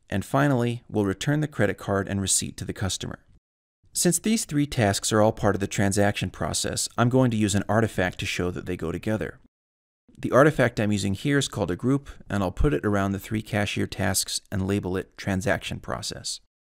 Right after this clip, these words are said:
Once the cashier has performed these tasks, the process for the ice cream shop ends, so we'll put an end event here and label it transaction complete. When the cashier gives the credit card and receipt to the customer, the customer then needs to receive their credit card and receipt.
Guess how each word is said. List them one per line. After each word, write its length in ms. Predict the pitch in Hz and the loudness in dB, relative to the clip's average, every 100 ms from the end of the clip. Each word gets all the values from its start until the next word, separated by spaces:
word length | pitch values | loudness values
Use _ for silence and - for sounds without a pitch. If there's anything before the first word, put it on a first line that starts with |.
| _ _ _ - | _ _ _ 0
Once 240 | 131 165 | 4 4
the 80 | - | 4
cashier 420 | 175 165 139 127 | 6 6 8 6
has 100 | 110 | 2
performed 400 | - 104 - 107 | 2 0 4 4
these 160 | 107 110 | 4 0
tasks, 480 | - 92 90 - - | 2 2 2 0 -2
the 100 | - | 2
process 420 | - 117 - 131 | 6 6 6 2
for 120 | - | 0
the 120 | 113 | -2
ice 160 | 82 98 | 0 0
cream 200 | - 101 | 0 0
shop 260 | - 104 - | 2 0 0
ends, 340 | 95 69 - 127 | -2 -2 -4 -4
so 200 | - 101 | 0 0
we'll 100 | 95 | 4
put 160 | - | 4
an 120 | 113 - | 4 2
end 140 | 107 | 2
event 260 | 104 107 - | 2 0 0
here 180 | 101 | -2
and 120 | 92 92 | 0 0
label 300 | 92 92 92 | 0 0 -2
it 180 | - | -4
transaction 640 | - 95 80 98 95 - 92 | -4 -4 -2 0 0 -2 -4
complete. 580 | - 90 - - - - - _ _ _ _ _ _ _ _ _ | -4 -8 -8 -10 -12 -20 -20 _ _ _ _ _ _ _ _ _
When 160 | - 120 | 2 4
the 80 | 123 | 4
cashier 400 | - 180 185 160 | 4 4 4 2
gives 260 | 117 113 | 2 0
the 60 | 113 | 0
credit 300 | - 107 104 | 2 4 4
card 240 | - 101 | 2 2
and 100 | 101 | 2
receipt 260 | 95 - 101 | 0 -2 -4
to 80 | 92 | -6
the 60 | 92 | -4
customer, 580 | - 120 - 92 87 - | -2 -2 -2 -2 -4 -6
the 80 | 107 | -6
customer 440 | 156 151 143 127 | -2 -2 0 0
then 240 | 98 117 120 | 2 2 4
needs 240 | 104 - | 2 0
to 120 | - | -2
receive 360 | 95 - 117 110 | 0 0 -2 -2
their 120 | 107 | -2
credit 280 | - 95 90 | 0 -2 -2
card 260 | 95 92 | -4 -2
and 100 | 90 | -2
receipt. 400 | 87 - - - | 0 0 -2 -8